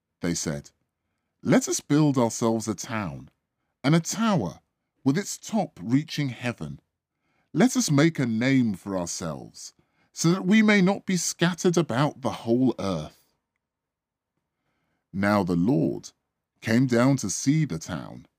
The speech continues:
and the tower that the sons of man had built. "So,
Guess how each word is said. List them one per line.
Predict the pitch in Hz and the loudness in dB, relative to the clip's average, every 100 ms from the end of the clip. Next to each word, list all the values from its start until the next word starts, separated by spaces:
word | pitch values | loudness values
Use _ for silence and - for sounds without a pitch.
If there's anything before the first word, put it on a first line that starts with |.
| _ _ _ - | _ _ _ -4
and | 117 | 0
the | 120 | 0
tower | - 185 196 143 | 0 0 2 2
that | 87 87 | 0 -4
the | 101 | -6
sons | - 127 165 | -2 2 2
of | 165 123 | 2 0
man | 107 117 123 135 | 0 2 2 0
had | 101 120 - | 0 -4 -2
built. | 104 117 90 - - - _ _ _ _ _ _ _ _ _ _ _ _ _ _ | 2 2 0 -6 -20 -20 _ _ _ _ _ _ _ _ _ _ _ _ _ _
"So, | - - 113 156 - - | -18 -2 0 2 0 -2